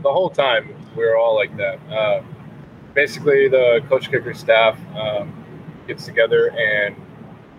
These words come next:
we kinda just throw around ideas and talk about solutions. And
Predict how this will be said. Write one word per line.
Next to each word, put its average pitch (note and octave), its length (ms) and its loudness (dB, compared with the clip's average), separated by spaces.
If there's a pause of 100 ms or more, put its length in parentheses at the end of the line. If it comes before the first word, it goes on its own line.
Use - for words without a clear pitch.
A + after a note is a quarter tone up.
we - 60 -14
kinda C#3 280 2
just B2+ 200 -6
throw C3 160 2
around C3+ 200 2
ideas C3+ 500 2
and A2+ 160 -6
talk B2 220 0
about B2 400 2
solutions. C#3+ 680 0
And G#2+ 300 2